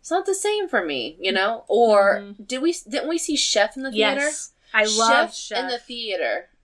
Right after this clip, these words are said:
Speaker 1: There's
Speaker 2: Talk
Speaker 1: something
Speaker 2: about a foodie movie.
Speaker 1: Yeah.
Speaker 2: If there was ever the
Speaker 1: If
Speaker 2: epitome
Speaker 1: you haven't
Speaker 2: of a
Speaker 1: seen
Speaker 2: foodie movie,
Speaker 1: Chef and you love food,
Speaker 2: go see Chef right
Speaker 1: you
Speaker 2: now.
Speaker 1: have to see Chef.
Speaker 2: It's so good.
Speaker 1: Mm-hmm.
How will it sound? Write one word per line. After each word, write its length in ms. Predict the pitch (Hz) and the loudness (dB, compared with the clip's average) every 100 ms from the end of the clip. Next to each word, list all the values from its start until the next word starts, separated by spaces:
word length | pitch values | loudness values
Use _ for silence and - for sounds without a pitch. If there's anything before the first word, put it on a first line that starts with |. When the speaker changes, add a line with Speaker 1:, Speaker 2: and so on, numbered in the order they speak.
| _ - - | _ -16 -6
Speaker 1:
There's 200 | 294 - | -4 2
Speaker 2:
Talk 240 | 269 311 | 2 2
Speaker 1:
something 80 | - | 0
Speaker 2:
about 160 | 240 | -2
a 60 | 208 - | -2 -8
foodie 260 | 220 214 196 | -12 -12 -14
movie. 420 | 180 165 - 226 _ | -18 -18 -18 -18 _
Speaker 1:
Yeah. 340 | 190 190 185 220 | -2 0 0 -2
Speaker 2:
If 220 | - 226 220 | -4 -4 -2
there 200 | 247 320 | -2 0
was 160 | 330 262 | -4 -4
ever 400 | 247 247 254 - | -4 -2 -4 -4
the 180 | 214 220 | -8 -6
Speaker 1:
If 80 | 214 | -6
Speaker 2:
epitome 340 | - 262 294 | -6 -4 2
Speaker 1:
you 40 | 381 | 4
haven't 260 | 427 415 269 | 4 2 0
Speaker 2:
of 60 | 220 | -4
a 40 | |
Speaker 1:
seen 280 | - 269 269 | -4 -4 -2
Speaker 2:
foodie 140 | 262 247 | -2 -4
movie, 120 | 240 | 0
Speaker 1:
Chef 280 | 226 147 175 - | 0 0 -4 -8
and 140 | 185 | -10
you 120 | 226 233 | -10 -16
love 580 | 202 214 240 254 247 - - | 0 4 4 2 -2 -10 -12
food, 520 | 233 202 127 113 - _ | -6 -6 -6 -10 -18 _
Speaker 2:
go 160 | 220 220 | -6 -4
see 180 | 240 | -6
Chef 240 | 214 214 202 | -8 -10 -10
right 140 | 185 | -8
Speaker 1:
you 120 | 180 185 | -4 -4
Speaker 2:
now. 60 | |
Speaker 1:
have 240 | 196 185 - | 0 0 -2
to 60 | |
see 180 | 170 139 | -10 -10
Chef. 340 | - - - _ | -10 -10 -10 _
Speaker 2:
It's 180 | 226 214 | -10 -4
so 400 | - - 220 202 | -2 0 2 0
good. 280 | 190 - - _ | -2 -12 -20 _
Speaker 1:
Mm-hmm. 280 | 190 196 180 | -18 -16 -16